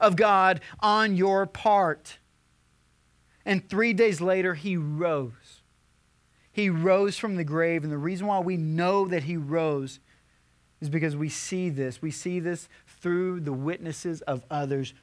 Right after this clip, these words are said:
who saw it. We believe this because of their testimonies. Those who saw the tomb empty, those who saw the linen cloths, those who saw Jesus and touched his side and touched his hands and ate and drank with him as the risen Savior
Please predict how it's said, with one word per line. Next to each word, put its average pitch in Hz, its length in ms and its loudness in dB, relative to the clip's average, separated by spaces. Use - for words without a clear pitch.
who 147 140 -2
saw 127 500 -4
it. - 240 -18
We 175 140 2
believe 160 480 0
this 165 120 -4
because 156 300 -6
of 147 100 -6
their 139 140 -4
testimonies. 135 1040 -10
Those 175 200 0
who 190 120 0
saw 190 380 2
the 170 120 -2
tomb 185 320 -4
empty, 202 320 -2
those 185 240 0
who 190 80 -2
saw 220 340 2
the 190 140 -2
linen 190 280 0
cloths, 214 400 2
those 208 180 -2
who 190 80 -4
saw 214 360 0
Jesus 226 460 0
and 175 180 -4
touched 226 320 0
his 196 180 2
side 220 400 6
and 175 160 -2
touched 233 320 0
his 214 200 2
hands 233 380 2
and 190 300 -4
ate 226 260 4
and 185 160 2
drank 220 360 0
with 196 160 2
him 202 200 0
as 185 160 0
the 165 100 0
risen 202 500 0
Savior 180 680 2